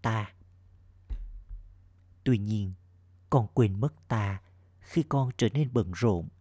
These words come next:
với công việc của con. Con không nên quên người. Đây là điều đòi hỏi nỗ lực.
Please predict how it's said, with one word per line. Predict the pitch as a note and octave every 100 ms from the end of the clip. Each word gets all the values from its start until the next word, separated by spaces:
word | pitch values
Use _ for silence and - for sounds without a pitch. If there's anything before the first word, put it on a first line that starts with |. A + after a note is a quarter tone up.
| _ -
với | G#2 G#2+ G#2 -
công | D3 A#2
việc | G#2 A2+ - -
của | G#2+ -
con. | - A#2 G#2 - _ _ _ _ _ _ _ _ _ _ _ _ -
Con | C#3 B2+
không | - C3 A#2+
nên | B2 A2 A2+ -
quên | - E3
người. | A#2+ G#2 G2 E2 - _ _ _ _ _ _ _ _ _ _ _ - _ -
Đây | F3+
là | D3+ A2+
điều | A2+ G2+ F2 - _ _ -
đòi | B2 F#2
hỏi | D#2 G2 E2+ - C#3+ - -
nỗ | A#2 G2 E2+
lực. | G#2+ A#2 -